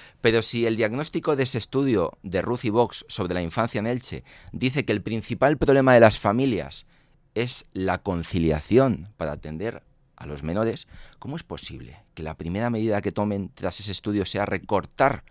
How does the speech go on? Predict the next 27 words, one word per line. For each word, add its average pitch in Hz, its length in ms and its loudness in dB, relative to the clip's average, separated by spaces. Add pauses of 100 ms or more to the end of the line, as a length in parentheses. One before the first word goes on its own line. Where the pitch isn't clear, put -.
(380)
el 92 200 -2
plan 123 240 2
Concilia, 107 600 -2
el 92 200 0
plan 135 180 0
de 139 100 -4
conciliación, 104 600 -4 (100)
en 98 240 -4 (200)
trescientos 123 680 0
sesenta 78 400 -6
mil 92 180 -6
euros? - 440 -12 (520)
Pero - 140 -12
entonces, 67 540 -12 (320)
¿qué - 100 -18
estamos 76 320 -10
haciendo? 143 500 -4 (800)
Y 87 140 0
al 76 160 -4
tiempo 113 280 0
que 110 100 -2
hace-, - 180 -4
hacemos 110 460 -4
eso, 156 300 -4 (300)
incrementamos, 98 880 -4 (180)
sin 113 200 -6
embargo, 110 480 4